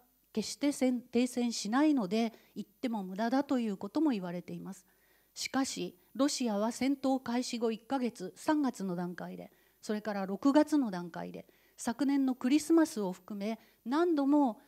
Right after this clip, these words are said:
ウクライナに対して停戦を要求しています。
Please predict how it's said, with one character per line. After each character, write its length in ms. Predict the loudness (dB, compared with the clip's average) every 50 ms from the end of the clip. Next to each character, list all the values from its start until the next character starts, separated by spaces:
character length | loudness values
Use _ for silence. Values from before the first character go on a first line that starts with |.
| _ -8
ウ 100 | -8 -4
ク 100 | 0 2
ラ 140 | 4 4 4
イ 80 | 4
ナ 80 | 2 0
に 140 | -2 -4 -6
対 260 | -6 -4 -4 -4 -6
し 80 | -6 -6
て 120 | -8 -6
停 220 | -4 -2 -2 -2
戦 240 | 0 0 -2 -2 0
を 80 | -2 -2
要 240 | 0 0 0 0 0
求 220 | -2 -2 -2 -2
し 120 | -4 -4
て 80 | -4 -2
い 120 | -2 -2
ま 160 | -2 -4 -4 -6
す。 100 | -8